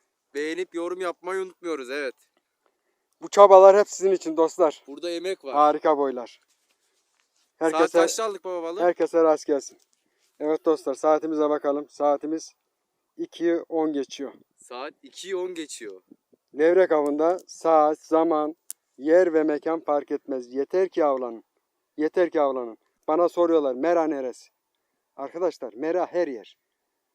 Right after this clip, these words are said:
Speaker 2: Merayı siz bulacaksınız. Siz avlanacaksınız. Daim olsun, rast gelsin. Hoşça kalın dostlar. Evet arkadaşlar, bugünlük avımızı sonlandırıyoruz.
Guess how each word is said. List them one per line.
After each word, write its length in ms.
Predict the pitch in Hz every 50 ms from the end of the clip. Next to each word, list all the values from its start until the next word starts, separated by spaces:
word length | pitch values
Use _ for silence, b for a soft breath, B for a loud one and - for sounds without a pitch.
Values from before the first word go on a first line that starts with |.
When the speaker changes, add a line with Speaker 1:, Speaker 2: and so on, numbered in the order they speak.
| _ _ _ _ _ _ -
Speaker 2:
Merayı 340 | 165 196 202 196 180 170
siz 200 | - 170 175 185
bulacaksınız. 640 | 175 175 151 139 139 120 - 131 120 101 - - _ _ _ _ _ _ _ _
Siz 200 | - 190 185 196
avlanacaksınız. 760 | 185 175 165 156 143 135 139 123 - _ 123 113 101 _ _ _ _ _ _ _ _ _ _ _ _ _ _ _ _ _ _ _ _ _ _ _
Daim 320 | 139 147 151 160 160 165
olsun, 340 | 156 151 143 - - 160 143
rast 260 | 139 143 139 - -
gelsin. 320 | - 127 113 - - - _ _ _ _ _ _ _ _
Hoşça 280 | 139 135 - - 147
kalın 220 | 127 135 120 120 117
dostlar. 380 | 110 101 - - 95 - _ _ _ _ _ _ _ _ _ _ - - - - _ _ - - _ _ _ _ _ _ _ _ _ _ _ _ _ _ _ _ _ _ _ _ _ _
Evet 180 | _ 139 139 139
arkadaşlar, 520 | 139 135 127 143 143 135 - - 131 117
bugünlük 460 | 120 131 139 139 135 131 117 - _ _ _ _ _ _
avımızı 320 | 131 131 131 135 135 135 127
sonlandırıyoruz. 760 | _ 135 135 135 135 135 131 127 127 127 123 120 _ _ _